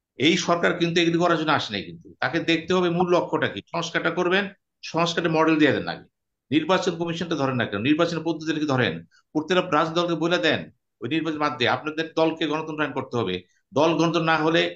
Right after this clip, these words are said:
নির্বাচন আপনাদের আস-, বাধাগ্রস্ত হয়ে যাবে কিন্তু। ওই দিকে হাত দেন,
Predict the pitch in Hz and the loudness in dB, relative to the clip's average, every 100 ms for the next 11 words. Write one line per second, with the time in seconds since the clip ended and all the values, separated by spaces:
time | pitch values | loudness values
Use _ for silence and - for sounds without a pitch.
0 | - 123 147 160 160 151 143 147 143 156 | -6 0 2 2 0 0 -2 -2 -4 -4
1 | - _ - 151 147 - 123 - _ 123 | -8 _ -4 -4 -4 -14 -20 -20 _ 0
2 | 127 160 147 151 139 117 101 90 82 80 | 2 4 4 2 2 0 0 -4 -10 -14
3 | - _ _ 170 208 220 156 127 - 85 | -16 _ _ 2 2 2 0 -2 -6 -16